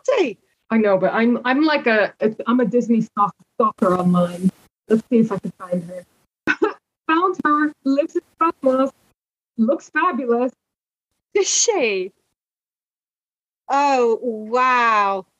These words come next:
Speaker 1: Wow. And she's, oh, wow. Oh,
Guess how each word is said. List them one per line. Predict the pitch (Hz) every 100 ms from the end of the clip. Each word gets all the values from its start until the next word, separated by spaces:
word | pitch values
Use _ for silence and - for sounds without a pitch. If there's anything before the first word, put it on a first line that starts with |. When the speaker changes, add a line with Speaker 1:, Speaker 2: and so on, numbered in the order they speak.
| _ _
Speaker 1:
Wow. | 240 247 269 269 226
And | 226 254
she's, | - - 311 302 - - _ _ -
oh, | 302 339
wow. | 311 285 415 392 247 214 - -
Oh, | 269 285 285